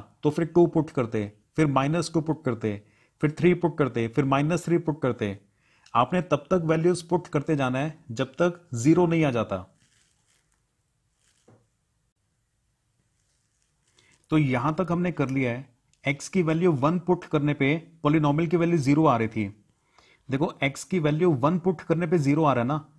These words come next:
तो वन को लेफ्ट हैंड साइड पे लेके जाएंगे तो बन जाता है एक्स माइनस वन। तो इसका मतलब एक्स माइनस वन वो हमारे पॉलिनॉमियल का फैक्टर है।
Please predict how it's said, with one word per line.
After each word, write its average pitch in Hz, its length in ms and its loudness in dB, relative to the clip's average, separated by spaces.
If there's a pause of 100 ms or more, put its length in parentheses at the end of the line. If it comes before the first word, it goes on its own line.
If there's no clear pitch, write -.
(300)
तो 139 80 0
वन 139 220 0
को 170 140 -2
लेफ्ट 139 240 0
हैंड 165 120 -2
साइड 151 220 -4
पे 156 60 -4
लेके 147 160 -2
जाएंगे 139 300 0
तो 151 120 -2
बन 139 160 -2
जाता 139 240 -2
है 151 220 -4
एक्स 151 260 -4 (120)
माइनस 135 480 -2
वन। 107 220 -4 (440)
तो 139 80 0
इसका 139 240 -2
मतलब 156 520 0
एक्स 151 300 -4
माइनस 147 460 -2
वन 120 200 -2 (160)
वो 147 260 2
हमारे 156 360 0
पॉलिनॉमियल 147 480 0
का 151 120 -2
फैक्टर 127 440 -2
है। 120 220 -2